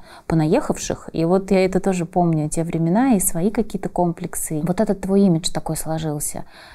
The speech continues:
Это какая-то твоя защита от вот этого внешнего мира? Это же всегда про такие маски мы носим, когда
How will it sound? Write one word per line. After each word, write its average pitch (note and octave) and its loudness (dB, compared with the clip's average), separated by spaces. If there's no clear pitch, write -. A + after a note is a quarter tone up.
Это - -2
какая-то G3+ -2
твоя G3 0
защита F#3+ -2
от E3 -10
вот E3+ -10
этого D#3+ -6
внешнего D#3+ -2
мира? D#3 -6
Это G#3 2
же G#3+ 2
всегда G#3+ 2
про G3 0
такие F#3 -2
маски G3 0
мы E3 0
носим, E3+ -2
когда D#3+ -4